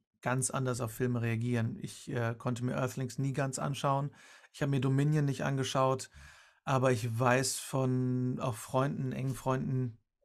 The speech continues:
die jahrelang, also ein Freund von mir, äh, hat vegane Eltern und, äh, war jahrelang Vegetarier und der hat Dominion geschaut und ist dann vegan geworden, obwohl er schon all die Infos hatte. Ähm,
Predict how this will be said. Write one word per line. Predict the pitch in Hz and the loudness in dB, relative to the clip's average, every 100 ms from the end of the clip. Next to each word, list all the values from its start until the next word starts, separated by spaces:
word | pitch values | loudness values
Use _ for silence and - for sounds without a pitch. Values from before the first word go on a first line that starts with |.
| _ - - | _ -20 -10
die | 127 120 | -6 0
jahrelang, | 120 131 127 113 113 110 110 _ _ _ _ | 0 0 0 0 0 0 -4 _ _ _ _
also | 127 120 113 - | -4 -2 -4 -4
ein | 143 | -4
Freund | - 139 127 | 0 0 0
von | 127 | 0
mir, | 123 120 117 - - _ | 2 0 -2 -12 -20 _
äh, | 123 | -2
hat | 123 127 120 113 127 | 2 2 0 -2 0
vegane | 127 117 127 | 2 2 2
Eltern | 143 147 120 117 110 - _ _ _ - | 2 2 2 0 -4 -10 _ _ _ -2
und, | 123 123 120 113 | 2 4 4 2
äh, | 127 117 | 0 2
war | 117 | 4
jahrelang | 117 120 120 120 | 4 2 2 2
Vegetarier | 120 117 131 127 127 123 | 0 -2 2 2 2 0
und | 117 | 0
der | 120 | 0
hat | 117 | 2
Dominion | 127 127 139 135 | 0 2 2 0
geschaut | 131 113 127 131 - _ _ _ _ _ - | -2 0 0 0 -4 _ _ _ _ _ -8
und | 120 120 | -6 -4
ist | - | -2
dann | 135 123 | 0 2
vegan | 117 117 123 | 0 0 -2
geworden, | 120 127 123 120 135 | -4 -6 -6 -8 -8
obwohl | 139 131 143 | -4 0 2
er | |
schon | 131 139 | 0 2
all | 180 202 | 4 6
die | 175 | 6
Infos | 165 156 143 | 2 0 0
hatte. | 127 117 110 - - - - - | 0 0 -4 -6 -16 -18 -8 4
Ähm, | 151 151 151 151 | 8 8 8 4